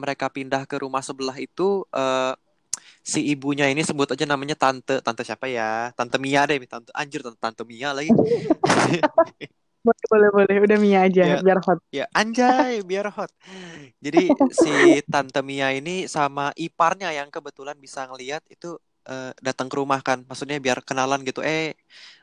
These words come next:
Speaker 1: "Eh, gue baru pindah nih sebelah rumah lu," gitu. "Kenalannya bla, bla, bla, bla, bla."
Speaker 2: Oh.
Speaker 1: Pokoknya, pokoknya gitu udah cerita-cerita.
Speaker 2: Oh, tadinya itu rumah yang kosong itu?
Speaker 1: Rumah yang kosong yang mana?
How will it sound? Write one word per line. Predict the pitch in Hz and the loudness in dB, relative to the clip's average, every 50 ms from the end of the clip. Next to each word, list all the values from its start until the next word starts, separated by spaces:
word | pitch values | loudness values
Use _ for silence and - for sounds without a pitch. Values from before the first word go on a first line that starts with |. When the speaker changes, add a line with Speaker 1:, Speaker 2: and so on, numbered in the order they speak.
| _ _ | _ _
Speaker 1:
"Eh, | 139 131 127 131 131 123 | -8 -6 -6 -6 -6 -4
gue | 123 143 151 | -2 -2 -2
baru | 147 135 147 143 135 | 0 -2 -2 -2 -2
pindah | 139 - 139 151 | -2 -2 -4 -4
nih | 160 165 156 | -6 -6 -8
sebelah | - 139 135 131 | -6 -6 -6 -6
rumah | 139 139 135 | -4 -4 -4
lu," | 139 143 156 156 | -4 -6 -6 -8
gitu. | 139 135 - 135 131 135 123 _ | -8 -8 -8 -10 -10 -12 -16 _
"Kenalannya | - 131 131 135 143 147 160 | -10 -6 -4 -2 -2 -2 -2
bla, | 147 127 110 | -4 -4 -4
bla, | 117 117 | -4 -4
bla, | 110 123 | -4 -4
bla, | 120 123 | -6 -2
bla." | 120 131 131 135 | 2 4 6 6
Speaker 2:
Oh. | 180 170 | 4 4
Speaker 1:
Pokoknya, | 123 - 165 160 160 - _ _ | 0 -4 -6 -6 -8 -10 _ _
pokoknya | _ _ - 143 139 156 | _ _ -12 -10 -8 -8
gitu | 135 139 151 | -8 -4 -2
udah | 147 143 - | -2 -2 -2
cerita-cerita. | - - 143 131 135 - 135 135 131 - 147 135 131 135 - - _ _ _ _ _ _ _ | -4 -8 -6 -6 -4 -4 -2 -2 -2 2 2 4 4 2 2 -2 _ _ _ _ _ _ _
Speaker 2:
Oh, | - 285 339 | 0 2 2
tadinya | - - 262 240 254 262 311 370 | 2 0 0 0 2 4 6 6
itu | 359 370 381 427 440 | 6 6 6 8 8
rumah | 427 381 330 302 277 277 269 262 | 8 8 6 6 6 6 4 4
yang | 277 269 262 | 2 2 2
kosong | 277 285 254 - 294 277 269 | 2 0 2 4 6 6 6
itu? | 226 175 - 170 170 175 170 160 151 151 - _ _ _ | 6 6 6 4 6 6 6 6 4 2 -2 _ _ _
Speaker 1:
Rumah | - 147 147 147 147 | -4 -2 0 0 0
yang | 139 | -2
kosong | 147 143 160 147 | -2 -4 -4 -4
yang | 143 139 135 | -4 -4 -4
mana? | 131 135 131 123 | -4 -6 -8 -10